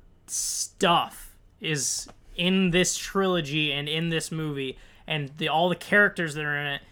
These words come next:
you kinda had to do that. So, I, yeah, I thought they wrapped it up well. Uh, I liked seeing,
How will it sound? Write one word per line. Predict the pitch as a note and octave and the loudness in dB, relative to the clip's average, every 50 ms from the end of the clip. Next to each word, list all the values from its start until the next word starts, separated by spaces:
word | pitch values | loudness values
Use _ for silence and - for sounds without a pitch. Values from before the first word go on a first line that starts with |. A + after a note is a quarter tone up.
| - - - | -20 -16 -10
you | - E3 | -8 -4
kinda | D3+ - F3 F3 E3 | 0 2 2 4 4
had | D3+ D3+ D3+ D3 | 2 2 0 0
to | C#3 C#3 | -2 -6
do | C3 C3+ C#3 | -6 -4 0
that. | C#3+ D3+ D#3+ - F#3 | 2 2 2 2 0
So, | - - D#3+ C#3+ C#3 | -4 -2 0 2 4
I, | C#3+ D3 | 4 2
yeah, | C#3+ C#3+ C#3 C3 | 2 2 2 2
I | C3 | 2
thought | - F3 E3+ E3+ | 2 0 2 2
they | F3 E3 | 2 2
wrapped | C#3+ C3+ C3 C3 - - | 4 4 2 2 0 -2
it | B2+ A#2+ | -8 -6
up | A#2+ A#2+ - _ - | -6 -8 -8 _ -12
well. | B2+ A#2+ A#2 A#2 A2 - _ - - - - - - | -10 -10 -10 -10 -14 -16 _ -20 -20 -20 -20 -8 0
Uh, | - C3+ C#3 - | 2 2 4 4
I | C#3 D3 | 4 4
liked | D3+ D#3+ D#3+ D3+ - | 4 4 2 2 0
seeing, | - - - D#3 D3 C#3+ C#3+ C#3 C#3 C#3 C#3 C3+ C3+ C3 | -2 -2 -2 0 0 0 0 0 -2 -2 -2 -4 -6 -8